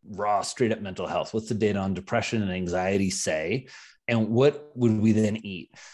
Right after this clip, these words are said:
And this is really what I've been thinking about with my team in the Brain Food Clinic for, I don't know, the past decade at least. My first book, The Happiness Diet, came out in twenty eleven, so I guess a decade ago.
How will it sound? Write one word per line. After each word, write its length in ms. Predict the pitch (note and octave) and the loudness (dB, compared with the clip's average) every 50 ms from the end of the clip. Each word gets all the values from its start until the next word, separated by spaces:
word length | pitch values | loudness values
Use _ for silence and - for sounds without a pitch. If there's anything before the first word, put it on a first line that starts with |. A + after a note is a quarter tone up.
| - - _ _ - | -20 -20 _ _ 0
And 80 | C3+ | 2
this 80 | G3+ A3 | 4 4
is 80 | F3 D#3 | 4 6
really 120 | E3+ D3+ | 4 6
what 120 | C3+ B2+ | 6 6
I've 80 | B2 B2 | 4 4
been 140 | B2 A#2 A2 | 4 2 0
thinking 220 | A#2+ G#2+ A2+ A2+ | 0 0 0 0
about 300 | G#2+ G#2 G#2+ G#2+ G#2+ - | 2 2 2 2 2 0
with 160 | G#2+ G2 - - | -2 -6 -6 -6
my 100 | G#2 F2+ | -8 -10
team 280 | E2+ - - - A2+ G#2 | -8 -8 -4 -2 -2 -2
in 60 | G2 | -2
the 60 | F#2+ | -4
Brain 260 | E2 F2+ F2+ G2 G2+ | -4 -4 -4 -4 -4
Food 220 | - - A2+ G#2 G#2 | -4 -6 -8 -8 -6
Clinic 400 | - - A2 G#2 G2+ F2+ - - | -6 -4 -2 -2 -2 -4 -8 -10
for, 360 | - - F#2+ F#2+ F2+ F2 - - | -4 -2 0 0 0 -2 -6 -10
I 60 | G#2+ | -12
don't 80 | G#2+ F#2+ | -10 -10
know, 60 | E2+ | -10
the 60 | - | -10
past 300 | - - G#2 - - - | -6 -4 -4 -4 -4 -4
decade 340 | E2+ F#2 - - A2 G2+ E2 | -4 -4 -2 -2 -2 -2 -2
at 140 | F2+ - F2+ | -4 -4 -4
least. 320 | F#2 F#2+ F#2+ F#2+ - - | -2 -2 -2 -2 -4 -8
My 80 | E2+ D#2+ | -10 -4
first 260 | - - G#2+ - - | 0 0 0 0 0
book, 160 | - G#2 - | -4 -4 -4
The 80 | - F#2+ | -6 -6
Happiness 460 | - G2+ F2 - - G2+ F#2+ F2+ - | -6 -6 -6 -6 -6 -6 -6 -6 -6
Diet, 300 | - F2+ F2+ F#2 F2+ - | -4 -2 -2 -2 -4 -6
came 180 | - G2 F2+ | -10 -10 -8
out 100 | F2 E2+ | -6 -8
in 120 | E2+ F2 E2+ | -8 -10 -12
twenty 280 | - - F2+ F2+ F2+ | -12 -10 -8 -6 -4
eleven, 440 | F2 E2 E2 F2 F2 E2 G2+ G2 G2 | -4 -2 -2 -2 0 0 0 0 0
so 100 | - - | -2 -2
I 40 | D#2+ | -4
guess 180 | D#2 F#2 - F2+ | -4 -4 -4 -4
a 20 | |
decade 320 | C#2+ F2 F2 - - F#2+ | -4 -4 -4 -2 0 -2
ago. 380 | G2 F#2+ G#2+ A2 A2+ A#2+ A#2+ A#2+ | 0 2 2 4 4 2 2 -2